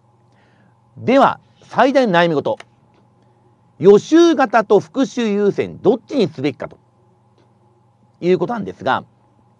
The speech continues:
まず、基準点突破経験があるかないかでまず分けましょ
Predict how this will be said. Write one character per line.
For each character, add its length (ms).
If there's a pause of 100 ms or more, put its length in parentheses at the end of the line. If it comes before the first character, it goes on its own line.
(300)
ま 180
ず、 260 (320)
基 180
準 260
点 200
突 220
破 140
経 220
験 180
が 140
あ 120
る 120
か 100
な 140
い 80
か 100
で 80
ま 140
ず 60
分 100
け 80
ま 80
し 80
ょ 140